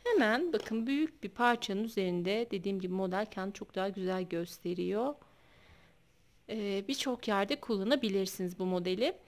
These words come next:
Battaniye yapabilirsiniz, yelek yapabilirsiniz. Angora tarzı yünlerle tek renk üzerine yelek yapabilirsiniz. Bence çok hoş olur. Ee, alt kısmı kıvrılmıyor. Lastik yapmadan da kullanabileceğiniz bir model aynı zamanda.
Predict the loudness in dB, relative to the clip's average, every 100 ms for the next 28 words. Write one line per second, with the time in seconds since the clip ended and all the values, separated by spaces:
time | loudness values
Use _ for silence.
0 | -4 2 2 2 0 4 4 4 2 0
1 | 4 2 2 0 2 0 2 2 2 0
2 | -2 0 0 0 2 2 2 -2 -4 -4
3 | 0 2 4 4 2 2 2 2 2 2
4 | 4 4 2 2 2 2 2 -2 0 0
5 | 2 2 2 2 2 2 0 -2 -2 -2
6 | 2 0 0 -4 -4 -2 0 0 -2 -4
7 | -4 -4 -2 -2 -2 -4 -8 -20 -20 -20
8 | -20 -20 -20 -8 -2 0 0 -2 -4 -12
9 | -16 -2 0 0 -8 -12 -6 -6 -2 0
10 | 2 4 4 2 0 0 -2 -6 -4 -2
11 | 0 0 0 0 -2 -4 -2 -2 0 -2
12 | 0 -2 0 0 -2 -4 -6 -4 -4 -4
13 | -6 -6 -6 -6 -6 -4 -6 -8